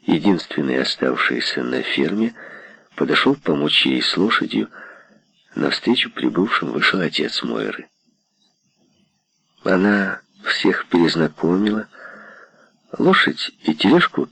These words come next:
передали на попечение Лу и пошли в дом представить гостя хозяйке.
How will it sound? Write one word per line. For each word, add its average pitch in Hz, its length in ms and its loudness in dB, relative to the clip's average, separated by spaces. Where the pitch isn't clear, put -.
передали 95 580 4
на 80 140 4
попечение 76 640 2
Лу 78 280 0
и - 100 -8
пошли 196 320 4
в 175 100 4
дом 156 300 4
представить - 560 4
гостя 95 320 0
хозяйке. - 720 -4